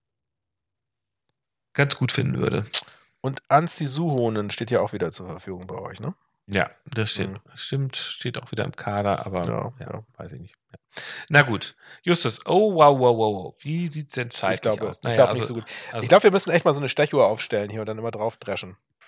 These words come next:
Speaker 1: Ja.
Speaker 2: Dann
Speaker 1: Ja, das
Speaker 2: also
Speaker 1: ist halt so, dass die erste Rubrik, ähm, dauert halt immer gleich so lange, ne? Und bei den
Speaker 2: Mhm.
Speaker 1: anderen kann man's ja rausholen, aber egal.
Speaker 2: Nein.
Speaker 1: Gut, lieber
Speaker 2: Ja.
Speaker 1: Justus, dann,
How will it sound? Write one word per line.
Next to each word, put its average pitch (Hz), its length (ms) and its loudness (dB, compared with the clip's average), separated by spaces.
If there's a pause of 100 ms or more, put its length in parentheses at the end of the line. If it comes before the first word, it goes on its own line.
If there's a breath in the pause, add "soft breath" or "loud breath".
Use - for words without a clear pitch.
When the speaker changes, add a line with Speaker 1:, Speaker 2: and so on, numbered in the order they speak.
(1400 loud breath)
Speaker 1:
Ja. 95 100 0
Speaker 2:
Dann 95 260 -8 (380 loud breath)
Speaker 1:
Ja, 135 240 8
das 165 100 2
Speaker 2:
also 185 100 -4
Speaker 1:
ist - 60 0
halt 180 140 6
so, 175 100 -2
dass 160 180 0
die - 180 -8
erste 196 280 4
Rubrik, 160 640 -4
ähm, 131 600 -2
dauert 131 260 0
halt 131 160 0
immer 127 160 -2
gleich 123 220 0
so 120 80 -4
lange, 117 360 0
ne? 123 380 -2
Und 110 180 -6 (140)
bei 110 80 -8
den 110 140 -4
Speaker 2:
Mhm. 127 60 -4
Speaker 1:
anderen 123 220 -4
kann - 140 -8
man's 117 180 -4
ja 110 80 -2
rausholen, 110 400 -6
aber 90 280 0
egal. - 400 -4
Speaker 2:
Nein. - 80 -16 (240 loud breath)
Speaker 1:
Gut, - 340 2 (320 soft breath)
lieber 131 160 4
Speaker 2:
Ja. 113 140 6
Speaker 1:
Justus, 107 500 4
dann, 196 400 2